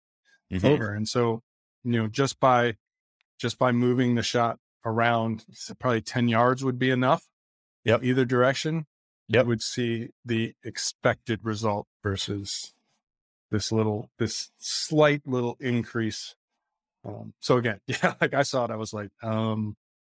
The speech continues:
Speaker 2: "What did
Speaker 1: Uh,
Speaker 2: we do wrong?"
Speaker 1: <laughs> yeah,
Speaker 2: And when I,
Speaker 1: yeah.
Speaker 2: when I, when Philip said we did nothing wrong, and then I was like, "Uh,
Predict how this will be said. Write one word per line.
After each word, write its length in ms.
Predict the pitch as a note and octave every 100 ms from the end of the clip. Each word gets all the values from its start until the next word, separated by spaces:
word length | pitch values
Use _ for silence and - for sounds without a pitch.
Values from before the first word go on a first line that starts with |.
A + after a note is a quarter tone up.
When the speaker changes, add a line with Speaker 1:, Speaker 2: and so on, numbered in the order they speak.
| -
Speaker 2:
"What 160 | B2+ F#2+
did 80 |
Speaker 1:
Uh, 180 | F2+ F2+
Speaker 2:
we 100 | F#2
do 60 | B2
wrong?" 400 | A2+ G#2+ A2+ C3+ _ _
Speaker 1:
<laughs> 100 | C#3
yeah, 400 | G3 G#3 B3+ F3+ A#2+
Speaker 2:
And 140 | A#2+
when 100 | A#2+
I, 80 | B2
Speaker 1:
yeah. 180 | B2+ A#2 -
Speaker 2:
when 220 | B2+ B2+
I, 80 | A#2+ _ -
when 140 | B2
Philip 300 | A2+ D3+ D3+
said 180 | - C#3
we 100 | C3
did 180 | C3+ B2+
nothing 300 | C3 C#3 A#2+
wrong, 300 | G#2+ G#2 B2+
and 100 | B2
then 120 | A2+
I 120 | A2+ A2+
was 160 | A2
like, 240 | A2 G#2+ G#2
"Uh, 280 | G#2+ G#2